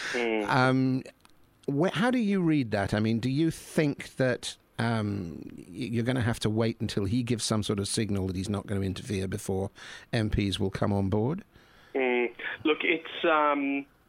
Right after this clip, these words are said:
Speaker 1: it's obviously, it, it, it, it's, it's a few days after the election. You know, obviously we've put a lot of thought, not a lot of thought, but we have put some thought into, you know, what the strategic approach is going to look like post the election,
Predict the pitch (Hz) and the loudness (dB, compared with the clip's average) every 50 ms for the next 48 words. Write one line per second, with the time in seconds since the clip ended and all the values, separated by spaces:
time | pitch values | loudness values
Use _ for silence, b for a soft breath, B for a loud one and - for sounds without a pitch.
0 | _ - 165 - - 170 160 151 151 139 - 135 117 117 110 - - 127 110 - | _ -10 -4 0 0 0 0 0 -2 -2 -2 0 0 0 -2 -4 -6 -8 -8 -6
1 | - 123 120 - 139 120 113 - - 127 - - - - - - 123 - - 123 | -6 -6 -4 -2 -4 -4 -4 -4 -4 -4 -4 -6 -10 -10 -8 -6 -6 -4 -4 -4
2 | - - 135 131 120 123 117 113 110 104 113 110 - - - - 107 104 107 101 | 0 0 0 2 2 2 2 2 2 2 0 0 -2 -4 -6 -4 -2 0 -2 -2
3 | - - 123 113 110 107 101 - B B B B B B B - 120 113 117 - | -2 -2 -2 -2 -2 -4 -6 -8 B B B B B B B 0 2 2 4 4
4 | 139 135 135 123 - 131 113 110 107 - - - 120 - 113 113 110 110 107 107 | 2 2 0 -2 -2 -2 -2 -2 -4 -4 -4 -4 -2 -2 0 0 0 2 0 0
5 | 101 - - - 120 110 110 110 104 - - - 143 131 113 104 104 104 110 107 | -4 -6 -6 -4 -2 0 0 -2 -4 -6 -6 -4 -2 0 0 0 2 2 0 0
6 | 107 104 - 117 107 98 - 104 107 107 104 113 113 113 - - - 107 101 - | -2 -4 -4 -4 -4 -2 -4 -4 -4 -2 2 2 2 2 2 -2 -4 -4 -4 -4
7 | - - B B B B B B B B B _ - - - 131 131 123 - - | -6 -8 B B B B B B B B B _ 0 2 4 4 4 2 0 0
8 | 131 120 113 110 - 131 120 117 104 - 120 110 107 107 107 104 104 107 104 117 | 2 2 2 0 0 0 -2 -2 -2 -2 -2 0 2 2 2 2 0 0 0 2
9 | 113 107 107 107 107 110 104 - - - 104 98 - - 131 120 - - - - | 2 4 4 4 2 0 -2 -2 -6 -8 -8 -6 -4 -2 -2 -2 -2 -4 -6 -8
10 | - - 117 107 107 104 - 113 - - 117 110 107 101 - 110 110 110 110 - | -2 0 2 2 2 0 -2 -2 -2 0 0 0 0 -2 -2 -2 -2 -2 -2 0
11 | 120 107 104 101 101 - - - - 123 120 123 - - - 123 98 101 104 - | 2 4 4 4 2 0 -4 -4 -2 0 0 0 -2 -4 -2 -2 0 0 0 0
12 | - - - 110 104 | -2 -2 -2 -2 -4